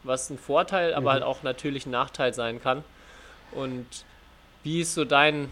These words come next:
Speaker 1: deine Einschätzung? Würdest du jetzt sagen, du wärst lieber in einer Top-Badminton-Nation aus Asien vielleicht oder wärst du vielleicht lieber in Deutschland, weil du da bessere Möglichkeiten hättest? Oder bist du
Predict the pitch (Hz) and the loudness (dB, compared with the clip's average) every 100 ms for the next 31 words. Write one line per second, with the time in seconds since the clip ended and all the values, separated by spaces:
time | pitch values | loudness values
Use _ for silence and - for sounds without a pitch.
0 | - 139 143 139 147 147 - 120 120 147 | 0 2 4 2 0 -4 -4 -6 -2 -4
1 | - 147 135 - - 135 143 139 127 127 | -2 -2 -2 -4 -2 0 0 -4 -8 -4
2 | 127 - 151 135 127 127 123 123 - - | -4 -4 -4 -2 -2 -2 -2 -4 -10 -4
3 | - 175 165 165 165 156 151 151 - 160 | -2 0 0 0 -2 -2 -2 -4 -4 -4
4 | 151 143 139 160 160 156 160 151 - 143 | -2 -2 -2 2 2 4 -2 -2 -2 0
5 | 143 147 - 143 135 127 131 - 139 131 | 0 -2 -6 -4 -2 0 -2 -4 -6 -6
6 | 131 - - - 127 131 - 151 135 123 | -6 -12 -18 -6 -2 -2 -4 -2 0 0
7 | 135 160 180 - 156 147 139 135 135 131 | 2 2 2 0 0 0 -2 0 -2 -2
8 | 151 - 147 147 147 143 - 135 135 127 | -6 -6 -6 -6 -8 -10 -6 -4 -4 -6
9 | 131 - 127 120 120 117 - - - - | -8 -10 -6 -2 -2 -4 -16 -20 -12 -8
10 | 127 - 123 120 | -8 -6 -4 -4